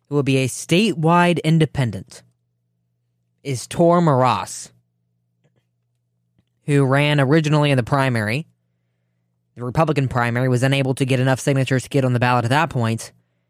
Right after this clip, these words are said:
and received five thousand and ten signatures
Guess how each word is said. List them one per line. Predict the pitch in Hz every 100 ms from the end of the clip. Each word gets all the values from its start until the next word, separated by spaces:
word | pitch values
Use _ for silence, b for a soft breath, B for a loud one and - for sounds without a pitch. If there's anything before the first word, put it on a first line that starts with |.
| _ _ -
and |
received | 135 127 135 120
five | - 151 147
thousand | 147 139 127 131 123
and | 131 123 117 113 -
ten | - 170 147 113 110 107 _ _ _ _ _ _ _ _ _ _ _ _ _ _
signatures | - 127 110 - 110 110 -